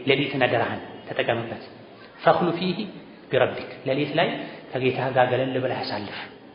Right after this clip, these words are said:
ማንም የሌለበት ቦታ ላይ ሆነ፣ ጋጋታ የሌለበት ቦታ ላይ ሆነ፣ ማንም ማይረብሽብህ ቦታ ላይ፣ አንተ ማይረብሽበት ቦታ ላይ ሆነ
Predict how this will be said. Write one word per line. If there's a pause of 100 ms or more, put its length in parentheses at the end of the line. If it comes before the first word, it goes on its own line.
(160)
ማንም
የሌለበት
ቦታ
ላይ
ሆነ፣ (840)
ጋጋታ
የሌለበት
ቦታ
ላይ
ሆነ፣ (600)
ማንም (720)
ማይረብሽብህ
ቦታ
ላይ፣ (540)
አንተ
ማይረብሽበት
ቦታ
ላይ
ሆነ